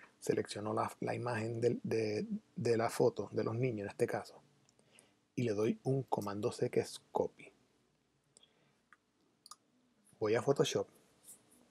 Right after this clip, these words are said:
espero un momentito en lo que Photoshop abre, y cuando yo le di copy a esta imagen, en mi clipboard de la computadora, se queda el tamaño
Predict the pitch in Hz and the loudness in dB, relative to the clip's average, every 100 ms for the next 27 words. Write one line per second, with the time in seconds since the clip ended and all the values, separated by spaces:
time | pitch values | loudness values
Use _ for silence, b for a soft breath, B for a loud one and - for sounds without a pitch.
0 | _ _ _ - _ _ - - - 110 | _ _ _ -20 _ _ -20 -10 -6 -4
1 | 113 120 117 139 127 104 98 - 110 107 | -4 -4 0 2 2 -2 -2 -2 -2 -2
2 | - 123 - - 131 101 - - _ _ | 2 0 2 2 2 2 -4 -12 _ _
3 | _ _ _ _ _ _ _ - - _ | _ _ _ _ _ _ _ -20 -20 _
4 | _ _ _ _ _ _ _ - B B | _ _ _ _ _ _ _ -18 B B
5 | B - - 143 180 - _ 151 131 127 | B -6 6 8 8 2 _ 6 6 8
6 | 139 160 180 185 - _ _ _ _ 180 | 10 12 10 8 4 _ _ _ _ 10
7 | 170 135 120 - 113 - 143 139 139 98 | 10 8 2 -2 -8 -2 2 2 2 -2
8 | 90 - _ _ _ - _ 127 123 117 | -8 -16 _ _ _ -20 _ -4 -2 -2
9 | - 165 139 165 151 104 120 - - 110 | 6 6 8 8 8 8 0 -10 -4 0
10 | 113 120 117 123 131 139 120 - - b | 0 0 0 2 4 4 2 -2 -14 b
11 | b b b b - - 123 - 165 156 | b b b b -2 4 4 10 12 12
12 | 127 - 110 120 135 127 101 | 8 4 0 2 2 2 -2